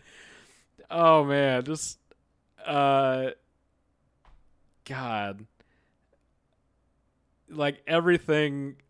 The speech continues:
about all those old shows and just, like, shit that just went way over your head that you can c-, go back to and really appreciate afterwards is, uh,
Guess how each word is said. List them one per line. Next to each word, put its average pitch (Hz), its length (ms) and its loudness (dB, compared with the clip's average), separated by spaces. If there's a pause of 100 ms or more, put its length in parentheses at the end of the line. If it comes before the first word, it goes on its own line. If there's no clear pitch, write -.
about 127 460 -2 (340)
all 127 220 -2
those 131 280 -4
old 117 280 -6
shows 113 560 -10
and 110 100 -14
just, 113 440 -14
like, 107 320 -16 (640)
shit 131 420 -8
that 120 120 -8
just 113 160 -14
went 113 300 -10
way 113 340 -8
over 110 200 -8
your 107 140 -8
head 101 400 -14 (760)
that 107 200 -12 (600)
you 117 120 -10
can 107 380 -14 (920)
c-, - 60 -20 (160)
go 139 160 -4
back 135 360 -4
to 127 340 -6
and 110 340 -12
really 117 260 -8
appreciate 123 760 -8
afterwards 127 800 -8
is, 104 240 -16
uh, 101 300 -16